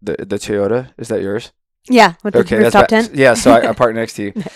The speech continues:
Speaker 1: And so when I pulled up, I was like, "That's badass," because the thing on the top pops up, right?
Speaker 2: Yeah.
Speaker 1: And I was like, "That's such a great idea," because it's a flat top,
Speaker 2: Mm-hmm.
Speaker 1: right? So you have a flat area to always sleep. And so I was thinking immediately weather. So when we were in Colorado at that spot I was just telling you about,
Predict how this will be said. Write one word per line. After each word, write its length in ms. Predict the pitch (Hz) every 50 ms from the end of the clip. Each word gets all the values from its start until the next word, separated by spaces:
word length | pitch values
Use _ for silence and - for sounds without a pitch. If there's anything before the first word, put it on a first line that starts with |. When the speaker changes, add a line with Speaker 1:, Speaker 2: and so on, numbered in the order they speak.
| - - -
Speaker 1:
And 100 | 117 -
so 100 | - 123
when 80 | 117
I 60 | 113 107
pulled 240 | - 127 127 117
up, 180 | 113 113 - -
I 80 | 107 107
was 100 | 107 104
like, 120 | 107 95
"That's 180 | 101 120 131 -
badass," 480 | - 110 101 98 110 117 98 92 - -
because 260 | - 110 - 127 113 101
the 80 | 113
thing 160 | - - 123
on 80 | 123 117
the 80 | 113 107
top 300 | - - 120 117 - -
pops 240 | - 101 - -
up, 180 | 120 101 - -
right? 180 | 95 95 104 208
Speaker 2:
Yeah. 280 | 226 220 202 175 180 - _ -
Speaker 1:
And 100 | 131 131
I 80 | 139 131
was 100 | 131 120
like, 140 | 127 120 113
"That's 180 | 123 123 -
such 220 | - - 143 131 -
a 40 | 127
great 280 | 104 113 117 117 110
idea," 400 | 107 107 98 101 113 113 104 92 90
because 480 | 98 95 - - 107 101 98 92 - -
it's 200 | 113 107 - -
a 60 | 98
flat 340 | - - 120 107 120 - -
top, 380 | - - 98 87 98 _ _ _ _ -
Speaker 2:
Mm-hmm. 120 | 214 196 180
Speaker 1:
right? 300 | - 104 104 107 107 110
So 120 | - 107
you 180 | 101 101 101 101
have 100 | 110 101
a 60 | 98
flat 260 | - - 101 101 104
area 240 | 76 98 98 98 95
to 120 | - - -
always 200 | 98 98 98 90 -
sleep. 340 | - - 107 98 92 -
And 100 | 87 87
so 120 | - - 92
I 20 |
was 80 | 92 -
thinking 240 | - 95 - 90 90
immediately 400 | 90 95 98 92 76 53 80 82
weather. 400 | 85 90 98 104 - - - _ _ _ _ _ _ _ _ _ _ -
So 140 | - -
when 160 | 104 101 101 104
we 80 | 107
were 80 | 113 110
in 60 | 101
Colorado 480 | - - 104 104 98 101 104 107 101 95
at 100 | 90 -
that 180 | 87 82 -
spot 320 | - - - 98 98 101 98
I 60 | 101
was 100 | 98 -
just 160 | 98 92 - - -
telling 240 | - - 107 104 104
you 80 | 110 107
about, 360 | 107 107 113 120 - _ _